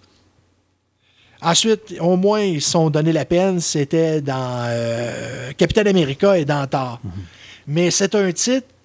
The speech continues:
Speaker 1: pour te dire à quel point c'est nébuleux et que ça l'est resté avant que les Fantastic Four le ramènent. Le titre Marvel Boy, euh, dans les années cinquante, il était introduit en cinquante et un. Au bout de deux numéros, le titre a changé de nom. C'est devenu Astonishing.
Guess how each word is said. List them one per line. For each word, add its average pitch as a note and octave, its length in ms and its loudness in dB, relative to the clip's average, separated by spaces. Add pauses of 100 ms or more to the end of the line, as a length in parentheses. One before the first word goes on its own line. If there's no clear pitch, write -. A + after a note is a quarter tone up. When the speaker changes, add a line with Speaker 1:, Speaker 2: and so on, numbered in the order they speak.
(180)
Speaker 1:
pour - 120 0
te A3 80 2
dire G3+ 300 -2
à F3 80 -2
quel F#3 140 0
point A3+ 240 -2
c'est F#3+ 200 -2
nébuleux F3+ 540 0
et D#3+ 60 -2
que - 40 -6
ça D#3 160 -2
l'est D#3+ 200 2
resté E3 440 -4
avant D#3 300 -2
que D#3+ 100 -8
les C#3+ 120 -2
Fantastic C#3+ 460 -4
Four F#3 160 2
le E3+ 80 2
ramènent. D3 460 0 (460)
Le F3+ 220 2
titre B3 320 0
Marvel F3+ 360 2
Boy, F#3+ 320 0
euh, C#3+ 500 0
dans D#3+ 140 -2
les E3 160 0
années F3 160 2
cinquante, F3+ 680 0 (220)
il C#3+ 80 -2
était F#3+ 240 2
introduit F3 360 2
en G3+ 60 0
cinquante G#3+ 420 -2
et D#3+ 100 0
un. G3+ 140 0 (680)
Au E3 100 4
bout D#3+ 120 2
de D3+ 60 -4
deux G#3 160 2
numéros, G#3+ 340 2
le F3+ 100 2
titre G3+ 240 0
a - 20 -2
changé D#3 340 0
de D3 40 -2
nom. F#3 140 0
C'est E3 160 -2
devenu D3+ 340 0
Astonishing. D#3 680 -4